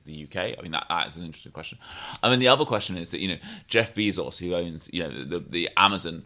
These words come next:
uh, founder who owns the Washington Post, which is his own, uh, bit of media influence, you know, he has been, um, yanking Elon Musk's chain, saying, "Well, what happens about China? You know, you've got all these business interests in China with Tesla.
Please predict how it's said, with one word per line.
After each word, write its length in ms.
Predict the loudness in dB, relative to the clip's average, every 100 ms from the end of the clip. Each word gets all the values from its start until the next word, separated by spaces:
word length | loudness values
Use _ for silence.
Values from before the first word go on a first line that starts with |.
| 0
uh, 240 | 4 4
founder 320 | 6 6 6 2
who 180 | -2 -2 2
owns 260 | 2 0
the 60 | -8
Washington 240 | -10 -6
Post, 320 | 0 0 0
which 160 | -6 -10
is 140 | -10
his 160 | -8 -4
own, 360 | -2 -4 -8 -8
uh, 100 | -6
bit 180 | -4 -4
of 60 |
media 280 | -6 -6 -6
influence, 320 | -8 -10 -12 -12 -14 -12
you 80 | -14
know, 60 | -14 -16 -12
he 380 | -4 0 2
has 340 | 4 4 2 0
been, 380 | -4 -4 -4 -2
um, 340 | -2 -2 -8 -4
yanking 500 | -2 -2 -6 -10 -8
Elon 200 | -8 -8
Musk's 260 | -8 -8
chain, 280 | -6 -6 -6
saying, 220 | -4 -2
"Well, 160 | 2 2
what 280 | 0 -2 -2
happens 420 | -4 -4 -6 -2
about 480 | 2 4 6 4 -2 -14 -20 _ _
China? 520 | -4 0 0 0 -4
You 140 | -2 0
know, 60 |
you've 280 | 0 0 0
got 120 | 2 2
all 160 | 2
these 120 | 2
business 320 | 0 -4 -4 -8
interests 320 | -6 -6 -6
in 120 | -8
China 340 | -2 0 0
with 140 | -4 2
Tesla. 420 | 2 4 2